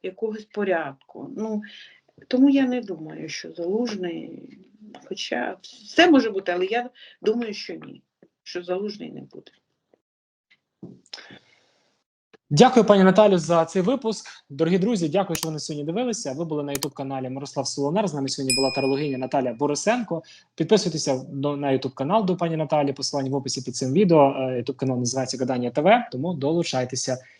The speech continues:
Speaker 2: І всім всього хорошого. Будьте здорові. Пока.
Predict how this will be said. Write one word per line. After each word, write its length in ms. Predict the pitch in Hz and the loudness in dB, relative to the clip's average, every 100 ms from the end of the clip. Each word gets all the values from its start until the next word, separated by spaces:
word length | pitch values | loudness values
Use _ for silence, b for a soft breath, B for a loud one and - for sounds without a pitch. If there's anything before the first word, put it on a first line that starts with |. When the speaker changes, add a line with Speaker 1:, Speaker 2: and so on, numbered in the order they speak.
| B | B
Speaker 2:
І 180 | - 233 | 0 2
всім 240 | - 320 | 4 2
всього 240 | - 160 | 4 2
хорошого. 460 | 143 135 123 - 110 _ 160 | 4 0 -2 -4 -10 _ -10
Будьте 220 | 170 127 | -6 -4
здорові. 300 | 117 107 104 | -4 -6 -8
Пока. 280 | 135 123 | -8 -8